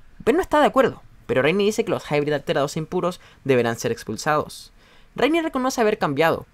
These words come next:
y por lo tanto, deberá pagar el precio. Ben regresa con Kevin y Gwen,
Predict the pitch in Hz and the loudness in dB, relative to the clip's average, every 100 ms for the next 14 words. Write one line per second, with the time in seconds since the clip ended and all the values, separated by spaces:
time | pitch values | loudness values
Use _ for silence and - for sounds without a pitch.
0 | - 123 127 123 147 165 175 160 165 - | -6 -4 -2 -2 0 -2 -2 -6 -8 -8
1 | 120 113 135 - 117 117 110 110 - - | -4 2 2 2 0 -2 -4 -6 -8 -14
2 | - - - 139 247 302 262 240 240 226 | -20 -18 -2 2 2 2 0 0 0 -2
3 | 175 156 147 135 117 135 185 113 | -2 0 0 0 -2 -2 -2 -4